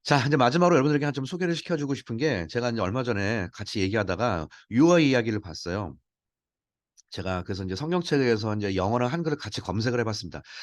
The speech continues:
탐욕이 훈련이 된다라는 그런 표현을 하면서 요 이야기를,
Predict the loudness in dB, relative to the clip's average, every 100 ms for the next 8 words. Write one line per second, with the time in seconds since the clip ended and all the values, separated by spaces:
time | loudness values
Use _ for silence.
0 | -16 -4 2 2 2 0 0 2 2 2
1 | 0 0 0 -2 -2 -4 -4 -4 -2 -2
2 | -2 -2 -2 0 4 4 4 4 2 0
3 | -2 -4